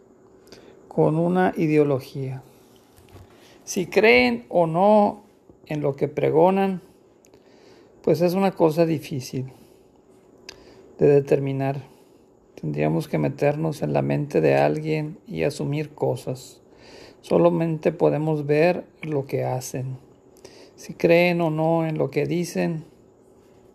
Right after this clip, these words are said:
quién sabe. Creo que es una combinación de los dos.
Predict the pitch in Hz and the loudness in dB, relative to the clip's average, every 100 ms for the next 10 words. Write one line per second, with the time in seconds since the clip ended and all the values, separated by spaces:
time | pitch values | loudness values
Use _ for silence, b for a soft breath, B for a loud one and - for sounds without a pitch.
0 | _ - _ - - 156 143 - 123 131 | _ -20 _ -14 -2 0 0 0 -2 -2
1 | 131 _ _ _ _ b b b b b | -10 _ _ _ _ b b b b b
2 | b - 220 196 202 - 185 175 196 185 | b -2 4 4 2 0 -4 -2 -4 -4
3 | - 156 143 143 131 139 156 151 156 127 | -2 -4 -2 -4 -4 -4 -2 2 2 0
4 | 117 - - - - | -4 -6 -8 -8 -20